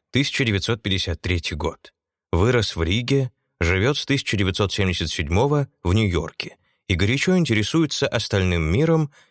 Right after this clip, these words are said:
изрядная часть которого попала в его интенсивные книги. Не зря Милорад Павич назвал их «пульсирующим потоком взрывов». В биографии Генниса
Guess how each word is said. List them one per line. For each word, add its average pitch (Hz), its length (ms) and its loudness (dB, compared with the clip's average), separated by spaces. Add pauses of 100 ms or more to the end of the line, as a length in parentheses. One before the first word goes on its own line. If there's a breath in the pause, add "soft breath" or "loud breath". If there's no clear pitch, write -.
(140)
изрядная 151 600 2
часть 135 320 0
которого 139 520 2
попала 113 500 0
в - 20 0
его 82 360 0
интенсивные 85 760 -2
книги. - 540 -6 (1200)
Не 101 140 2
зря 135 280 2
Милорад 104 500 0
Павич 135 440 -2
назвал 107 440 0
их - 220 -4 (100)
«пульсирующим 139 800 0
потоком 92 560 0
взрывов». 78 580 -2 (640)
В 82 100 4
биографии 95 640 2
Генниса 104 680 0